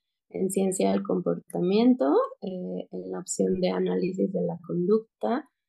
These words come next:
eh, en el Centro de Estudios e Investigación en Comportamiento, donde actualmente estoy haciendo una estancia postdoctoral en mi segunda fase,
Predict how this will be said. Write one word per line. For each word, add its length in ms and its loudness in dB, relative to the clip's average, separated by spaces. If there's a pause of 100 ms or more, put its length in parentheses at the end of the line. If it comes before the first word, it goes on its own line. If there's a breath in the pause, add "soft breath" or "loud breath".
(340)
eh, 460 -6
en 240 4
el 80 2
Centro 480 2
de 80 2
Estudios 480 -2
e 40 -2
Investigación 840 -2
en 120 -2
Comportamiento, 920 -2
donde 260 -4
actualmente 680 -8
estoy 320 -10
haciendo 320 -14
una 180 -18
estancia 500 -12
postdoctoral 840 0
en 200 2
mi 120 -2
segunda 520 -6
fase, 380 2